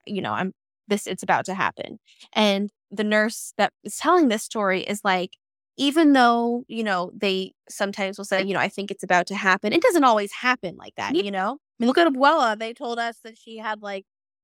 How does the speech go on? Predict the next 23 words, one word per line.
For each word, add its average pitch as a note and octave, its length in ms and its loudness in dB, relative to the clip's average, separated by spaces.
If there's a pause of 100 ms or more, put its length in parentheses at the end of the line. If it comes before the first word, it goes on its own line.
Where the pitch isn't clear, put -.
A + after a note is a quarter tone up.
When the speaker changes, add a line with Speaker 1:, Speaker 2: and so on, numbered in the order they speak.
(220)
Speaker 2:
any B3 280 -6
day A3+ 280 -2
now, F#3 300 -4
and F3+ 80 -10
it F3+ 120 -14
was, G3 140 -12
like, G3+ 160 -10
months, G3+ 560 -8
like, F#3 180 -16
like, F#3+ 180 -12
she G3+ 200 -20 (280)
lasted F#3+ 420 -2
for F3+ 160 -12
months F3+ 520 -8
later. E3+ 480 -12 (320)
Speaker 1:
Right. A#3 420 0 (480)
So G#3+ 640 2
with B3 220 -2
this D4+ 240 2
woman, B3 300 0
she D#4 260 -4
was F#4 160 -4
sure. C4+ 560 -2